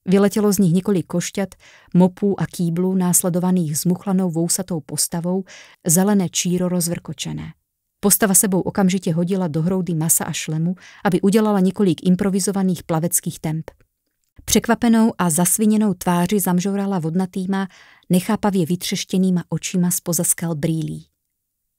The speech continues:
„Co to?“ zakňoural Lojza ochraptělým hlasem. „To se ptám já!“ zakřičel doktor a pokoušel se znovu neúspěšně vstát,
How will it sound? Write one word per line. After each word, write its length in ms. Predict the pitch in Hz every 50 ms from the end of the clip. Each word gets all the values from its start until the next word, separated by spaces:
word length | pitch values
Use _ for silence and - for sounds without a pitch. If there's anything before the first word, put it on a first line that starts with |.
| _ _ _ _
„Co 320 | - - - - - 269 269
to?“ 280 | - - 294 285 262 226 - _ _ _ _ _ _ _ _ -
zakňoural 640 | 160 165 170 - - 214 202 196 185 170 151 147 147
Lojza 380 | 147 160 170 165 165 175 -
ochraptělým 560 | 165 - - 180 170 - - - 156 156 151
hlasem. 440 | 147 160 147 143 - - - 151 151 - _ _ _ _ _ _ _ _ _ _ _ _ _ _ _ _
„To 160 | 202 226 254
se 260 | - - - 294 277
ptám 560 | - - - - - 160 175 220 254 262 262
já!“ 400 | 233 214 262 320 349 339 277 170 - - _ _ _ _ _ _ _ _ -
zakřičel 560 | 160 147 175 170 - - 190 - - 170 151
doktor 380 | 139 165 - - - 185 196 - - - - - - - - - -
a 60 | - -
pokoušel 520 | - 196 180 - 226 226 202 - 226 214
se 160 | - - 175
znovu 320 | 151 147 165 180 185 208 190
neúspěšně 640 | 190 - 190 - - - 202 196 180 - - 175
vstát, 420 | - - - - 165 151 160 180